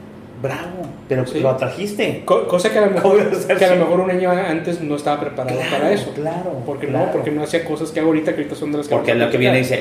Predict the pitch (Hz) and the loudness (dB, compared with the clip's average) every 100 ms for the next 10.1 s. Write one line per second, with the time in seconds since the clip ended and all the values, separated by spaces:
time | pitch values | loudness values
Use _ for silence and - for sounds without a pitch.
0 | - 113 - 107 104 107 123 135 151 151 | -2 -4 -4 -6 -4 0 -2 0 -2 -2
1 | 139 127 147 147 139 117 131 131 95 90 | -6 -2 -2 -2 -2 -2 -4 -6 -12 -14
2 | - 120 127 123 131 160 156 139 131 123 | -12 -10 -8 -6 -6 -6 -8 -6 -4 -4
3 | - - - - - - - 170 196 196 | -8 -12 -14 -18 -20 -20 -2 2 4 4
4 | 202 202 190 175 175 - 165 170 - 185 | 2 2 2 0 -2 -6 -2 -2 0 2
5 | 170 170 170 175 180 175 156 151 160 165 | 2 0 -2 -4 -2 0 0 0 2 2
6 | 143 139 165 180 - 175 180 180 - - | 0 2 2 2 2 2 2 0 -8 -8
7 | 147 131 139 139 127 120 127 110 101 107 | -6 -6 -8 -6 -2 0 0 -2 -2 -4
8 | 104 113 107 101 151 147 139 139 160 147 | -2 -2 0 -2 -2 -2 -2 2 2 2
9 | - 156 151 151 170 180 170 165 139 120 | -4 -8 -6 -4 -2 0 0 -2 -4 -8
10 | 113 | -10